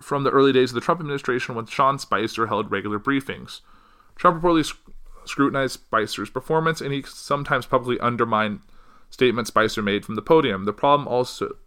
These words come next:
has also cropped up in the fourteen months that Sanders has been press secretary.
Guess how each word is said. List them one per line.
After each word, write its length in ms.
has 120
also 160
cropped 240
up 120
in 80
the 80
fourteen 360
months 200
that 100
Sanders 380
has 180
been 160
press 220
secretary. 560